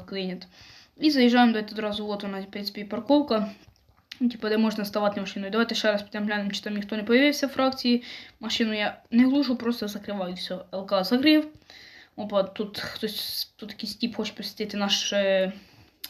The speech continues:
наше Г Б Д Д. Окей, так. Адам якийсь. Коротше, тут, пацани, пусто, як на цвинтарі в неділю.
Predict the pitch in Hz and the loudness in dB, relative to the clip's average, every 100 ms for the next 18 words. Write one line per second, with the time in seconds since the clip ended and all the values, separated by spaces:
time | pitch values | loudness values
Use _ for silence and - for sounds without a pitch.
0 | _ _ _ _ _ - 202 202 202 190 | _ _ _ _ _ -8 -6 -6 -6 -6
1 | 190 185 190 226 - _ _ _ - - | -4 0 2 2 -2 _ _ _ -20 -20
2 | _ _ - 175 180 180 180 151 - - | _ _ -10 -2 -2 -2 -4 -4 -6 -18
3 | - _ 180 170 220 240 226 226 214 220 | -20 _ -10 2 6 6 6 0 -8 -2
4 | 240 220 214 294 277 262 254 233 294 294 | -2 -2 0 0 0 4 4 4 2 0
5 | 262 233 220 214 208 196 - 214 214 220 | 2 2 2 0 -2 -6 -8 -6 -4 -4
6 | 214 254 247 240 208 208 214 202 196 175 | -4 2 4 4 0 -2 -4 -4 -6 -6